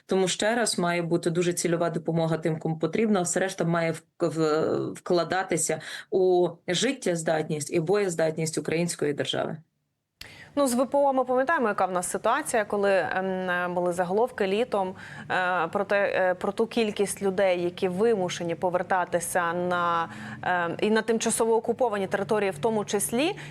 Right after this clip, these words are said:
Speaker 2: тільки через те, що держава не змогла їм забезпечити якусь елементарну підтримку, вони не змогли тут прожити, вижити, і вони змушені повертатися до своїх будинків, е, під контроль, ем, Російської Федерації і,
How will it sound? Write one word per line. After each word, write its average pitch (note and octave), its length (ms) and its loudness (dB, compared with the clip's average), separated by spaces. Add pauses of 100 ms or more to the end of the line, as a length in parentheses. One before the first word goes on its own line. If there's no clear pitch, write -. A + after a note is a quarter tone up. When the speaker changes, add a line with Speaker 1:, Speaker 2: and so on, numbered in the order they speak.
(100)
Speaker 2:
тільки A#3+ 320 0
через G#3+ 300 0
те, C4+ 180 0
що A#3+ 160 -2
держава G#3 420 0
не A#3 260 2
змогла G#3 440 0
їм E3+ 280 -4
забезпечити F#3+ 760 -2
якусь F#3 360 -4
елементарну G#3 760 0
підтримку, A#3 460 -2
вони G3 200 -2
не G#3 260 0
змогли F#3+ 360 -2
тут F3+ 140 -4 (120)
прожити, G3 540 0
вижити, G#3 540 0 (240)
і A#3+ 60 2
вони B3 140 4
змушені G#3+ 420 0
повертатися F#3 600 -2
до E3+ 120 -6
своїх F3 300 -2
будинків, G#3+ 440 0 (300)
е, F3+ 180 0
під A3 200 -2
контроль, G#3 540 0
ем, F3+ 640 0
Російської F#3+ 580 0
Федерації G3+ 880 0
і, F#3 140 2